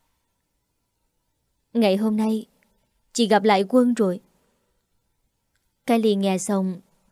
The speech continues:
liền kinh ngạc hỏi tôi: "Hả?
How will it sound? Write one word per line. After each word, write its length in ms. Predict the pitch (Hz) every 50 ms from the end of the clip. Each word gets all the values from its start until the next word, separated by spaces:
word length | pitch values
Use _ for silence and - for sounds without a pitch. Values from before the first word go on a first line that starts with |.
| _ _
liền 340 | - 202 214 208 196 190 190
kinh 240 | 190 254 262 247 240
ngạc 200 | 226 202 170 - -
hỏi 340 | - - - 208 175 175 190
tôi: 200 | - 220 202 202 196 _ _ _ _ _ _ _ _ _ _ _ _ _ _ _ _ _ _ _ _ _ _ _ _ _ _ _
"Hả? 420 | _ - - 240 233 214 226 285